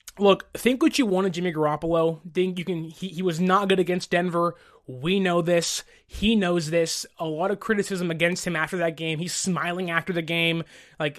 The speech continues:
fans are not happy with him. And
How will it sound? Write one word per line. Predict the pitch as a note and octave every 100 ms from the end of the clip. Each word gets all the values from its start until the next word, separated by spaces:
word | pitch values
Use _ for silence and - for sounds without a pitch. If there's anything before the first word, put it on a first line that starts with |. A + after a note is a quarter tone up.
| -
fans | F3 A3+ A3 A#3+
are | A3
not | G3 F#3 F3
happy | - F3+ E3+ F3 D#3+
with | D3 D#3+ -
him. | D#3 A#2 C3
And | E3+